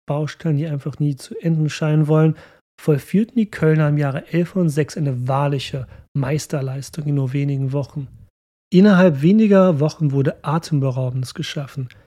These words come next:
Insgesamt wurden neue Gräben von einer Länge von drei Komma zwei Kilometern zusätzlich geschaffen.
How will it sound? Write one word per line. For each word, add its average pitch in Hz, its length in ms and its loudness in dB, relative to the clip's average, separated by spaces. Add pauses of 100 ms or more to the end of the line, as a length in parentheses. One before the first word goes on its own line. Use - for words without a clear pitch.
(420)
Insgesamt 180 640 4
wurden 170 260 6
neue 170 280 4
Gräben 147 460 2
von - 140 -6
einer 135 120 -2
Länge 165 260 0
von 151 300 0
drei 156 320 0
Komma 160 280 0
zwei - 340 -4
Kilometern 156 720 0
zusätzlich 147 920 0
geschaffen. 135 540 -8